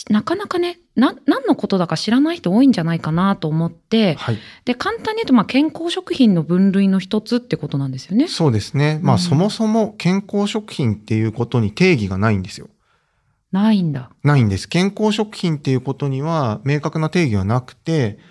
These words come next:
Speaker 2: まあ、だからよくいわゆる健康食品なんて公的な文書では書かれたりするんですけど、
Speaker 1: うん。
Speaker 2: まあ、要するに健康に良さそうな食品っていうのを総称して健康食品と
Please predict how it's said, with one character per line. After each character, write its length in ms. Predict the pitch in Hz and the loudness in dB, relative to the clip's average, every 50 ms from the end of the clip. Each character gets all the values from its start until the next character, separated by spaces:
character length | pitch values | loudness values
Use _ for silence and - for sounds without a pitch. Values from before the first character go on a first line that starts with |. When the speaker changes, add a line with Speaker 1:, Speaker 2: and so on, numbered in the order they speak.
| - - | -18 -6
Speaker 2:
ま 80 | - 196 | -2 -2
あ、 20 | |
だ 80 | 196 220 | 0 2
か 100 | 208 180 | 2 2
ら 40 | 151 | 2
よ 100 | 160 165 | 2 2
く 120 | - - | 2 2
い 80 | 113 110 | 2 2
わ 180 | 117 135 139 143 | 4 4 4 4
ゆ 100 | 170 185 | 4 2
る 100 | 151 120 | 2 0
健 200 | - 117 107 107 | 0 -2 -2 0
康 140 | - 110 104 | -2 -4 -4
食 200 | - - - - | -4 -6 -10 -12
品 140 | - - - | -16 -16 -12
な 140 | - 123 113 | -8 -6 -6
ん 20 | 104 | -6
て 80 | 120 | -6
公 140 | - 120 117 | -4 -4 -4
的 180 | - 113 - 120 | -4 -4 -6 -4
な 80 | 113 | -4
文 140 | 107 113 107 | -2 -2 -4
書 120 | 101 127 | -2 -2
で 80 | 127 156 | -2 0
は 140 | 170 170 - | 0 0 0
書 80 | - 120 | -2 -2
か 140 | - 117 104 | 0 0 -2
れ 60 | 101 | -2
た 120 | - - | -2 -6
り 220 | - - - - _ - - _ _ - | -8 -8 -10 -14 _ -18 -20 _ _ -14
す 140 | - - 123 | -6 -2 0
る 80 | 131 | 0
ん 60 | 113 | 0
で 60 | 98 95 | -2 -4
す 40 | - | -8
け 120 | - - | -10 -4
ど、 120 | 135 143 143 | -2 2 4
Speaker 1:
う 40 | |
ん。 180 | 226 214 202 190 | 6 6 6 4
Speaker 2:
ま 60 | 165 - - - | 0 -4 -10 -4
あ、 40 | - | -2
要 60 | 160 | -2
す 80 | 180 - | 0 0
る 60 | 233 | 0
に 60 | 170 | 0
健 220 | - - 147 170 175 | 2 2 0 0 2
康 140 | - 208 208 | 2 2 2
に 80 | 190 139 | 4 4
良 100 | 113 107 | 2 0
さ 160 | - - 156 | 0 -4 -6
そ 140 | 160 220 220 | -2 0 0
う 60 | 202 | 2
な 80 | 135 | 2
食 240 | 107 - 110 98 - | 0 0 -4 -8 -8
品 260 | - - 117 113 113 | -10 -8 -6 -4 -6
っ 40 | 107 | -6
て 140 | - - 131 | -4 -4 -2
い 60 | 123 127 | 0 2
う 220 | 135 131 120 120 | 2 2 2 2
の 200 | 123 131 147 170 | 0 0 2 0
を 40 | 165 | 0
総 160 | - - 131 | 0 -2 -4
称 140 | 123 - 151 | -2 -2 -4
し 80 | 135 | -4
て 80 | - 151 | -4 -2
健 160 | - 120 113 107 | -2 -2 -2 0
康 100 | - 113 | -2 -2
食 160 | 120 110 - | -4 -4 -4
品 120 | - 147 147 | -4 -6 -4
と 220 | - 196 185 196 | -4 -4 -6 -6